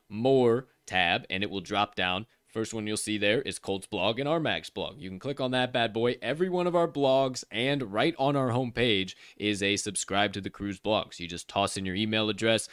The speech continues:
hit subscribe, and you're all good to go. And you get every single one of our blogs the moment they go live. So you don't have to wait to see it on Twitter. Maybe you missed the tweet. Maybe you forgot. You get it in your email i-,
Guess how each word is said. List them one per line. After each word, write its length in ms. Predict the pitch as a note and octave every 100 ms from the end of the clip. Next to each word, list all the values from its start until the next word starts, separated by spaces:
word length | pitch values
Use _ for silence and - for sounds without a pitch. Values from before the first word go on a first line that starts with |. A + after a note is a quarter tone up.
| - -
hit 200 | - A#2
subscribe, 540 | B2+ A2 A#2 A2 G#2+ -
and 180 | F#2+ G2
you're 140 | G2
all 240 | - F#2+ F#2+
good 280 | F#2 G2 -
to 80 | F#2
go. 320 | A2 G#2+ G2+
And 100 | G2
you 60 | F#2
get 220 | G#2+ -
every 320 | A#2+ C#3 D#3+
single 320 | D#3 - D3+ C#3
one 140 | C#3+
of 80 | C#3+
our 100 | C3+
blogs 520 | A2+ A#2 B2+ B2 A#2
the 180 | A2+ G#2
moment 640 | G2 G2 G#2 C#3 C#3 A2+ -
they 180 | G2+ G#2
go 200 | G#2 G2+
live. 460 | F#2 F#2+ D2 C#2+
So 160 | - F2+
you 200 | F2+ F#2+
don't 120 | G2+
have 140 | G2+
to 80 | -
wait 160 | G2+ F#2+
to 60 |
see 180 | F#2 F#2+
it 60 | F2
on 160 | E2+
Twitter. 440 | - E3+ D#3+ D#3 D3
Maybe 220 | A2 F2+
you 100 | F2
missed 300 | F2 A#2 -
the 80 | A2
tweet. 480 | - A#2 A2+ A2 G2+
Maybe 180 | F2
you 80 | E2+
forgot. 460 | - F#2 F2+ A2 A2 - - _
You 200 | F#2 B2+
get 200 | C3 B2+
it 180 | B2+ -
in 200 | G#2+ C3+
your 160 | D3 C#3
email 360 | B2 A#2+ A#2 A#2 A2
i-, 140 | G#2+